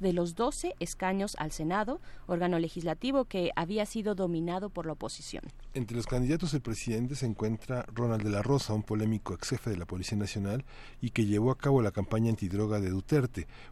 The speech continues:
Speaker 2: una iniciativa que ha dejado miles de muertos y ha generado críticas en el mundo por violaciones a los derechos humanos.
Speaker 1: Asimismo, tres de los hijos de Duterte compiten, compiten por los cargos a alcalde, vicealcalde y un puesto del Congreso.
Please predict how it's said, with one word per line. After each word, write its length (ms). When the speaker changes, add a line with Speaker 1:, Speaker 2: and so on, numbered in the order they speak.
Speaker 2:
una 120
iniciativa 500
que 100
ha 40
dejado 360
miles 500
de 60
muertos 500
y 60
ha 40
generado 420
críticas 600
en 200
el 160
mundo 400
por 140
violaciones 540
a 40
los 120
derechos 360
humanos. 460
Speaker 1:
Asimismo, 520
tres 320
de 80
los 200
hijos 320
de 120
Duterte 580
compiten, 720
compiten 540
por 160
los 120
cargos 580
a 340
alcalde, 560
vicealcalde 760
y 140
un 140
puesto 580
del 160
Congreso. 520